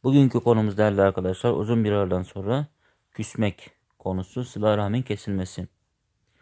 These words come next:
Resulullah sallallahu aleyhi ve sellem, "Müslümanın kardeşiyle küsmesi,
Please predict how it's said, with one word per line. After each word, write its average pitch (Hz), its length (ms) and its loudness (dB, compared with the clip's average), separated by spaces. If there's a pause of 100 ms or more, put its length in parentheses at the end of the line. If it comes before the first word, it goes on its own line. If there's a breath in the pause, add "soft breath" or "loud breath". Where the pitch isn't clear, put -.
(380 soft breath)
Resulullah 131 520 -2
sallallahu 131 500 -2
aleyhi 113 120 0
ve 113 40 -4
sellem, 131 460 -4 (400)
"Müslümanın 117 580 -2
kardeşiyle 117 540 -6
küsmesi, 113 640 -10